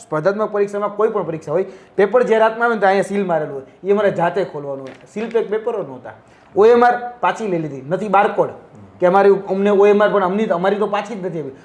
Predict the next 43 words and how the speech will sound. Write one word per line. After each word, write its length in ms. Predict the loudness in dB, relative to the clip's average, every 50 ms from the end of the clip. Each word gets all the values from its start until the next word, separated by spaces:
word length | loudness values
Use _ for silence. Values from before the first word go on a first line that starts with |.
| -12 -8
અમારે 300 | -2 2 2 4 4 4
માર્ક 280 | 4 4 4 4 2 0 -2
કેટલા 260 | -6 -2 0 0 0
છે 100 | 0 0
એ 60 | -2
જાણવા 360 | 0 2 2 2 2 0 0 -2
છે 140 | -2 -6
તો 100 | -8 -10 -12 -14 -10 -6
ઓ 80 | -2 0
એમ 180 | 0 0 2 0
આર 140 | 0 0
નથી, 280 | 0 -2 -4 -2 -4 -4
પ્રશ્નપત્ર 640 | -4 -4 -6 -6 -4 -4 -4 -2 -2 -2 -2 -2 -2
નથી, 420 | -2 -2 0 0 0 0 -2 -4 -8 -16 -12 -2
કોલ 220 | 2 4 6 6 6
લેટર 240 | 6 4 4 2
નથી, 220 | 2 0 0 -2 -2
જાણવા 380 | -2 -2 0 0 2 2 0
કઈ 200 | 0 0 -2 -2
રીતે? 280 | -2 -4 -6 -10 -16 -18 -20 _ _ _ _ _ _ -14 -8 -6
ઈ 80 | -6 -2
કે 140 | 0 2 2
ઈ 80 | 2
બધું 240 | 2 0 0 2 2
સાચું 240 | 2 0 -2 -2 -2
માની 160 | -2 -2 0
લેવાનું 320 | 0 0 0 0 0 -2 -2
અમારે. 220 | 0 -2 -2 -2 -6 -12 -14 -8 -4
ઈ 120 | 0 0
એમ 140 | 2 0 0
કે 140 | -2 -4 -6
તમે 280 | -4 -4 -2 -2 0
પાસ 240 | 2 4 2 2 2 0
તો 80 | -2 0
પાસ, 260 | 0 0 0 0 -4
ઈ 100 | -8 -8
કે 140 | -6 -6 -4
ફેલ 240 | -2 -4 -4 -2
તો 120 | -2 -2 0
ફેલ. 220 | 0 -2 -2 -2 -8 -10 -6
આ 240 | -2 0 0 0
કેવું? 360 | -2 -6 -10 -14 -14 -14 -16 -20 _ _ _ _ _ _ _ _ _ -2
એટલે 260 | 2 2 2 2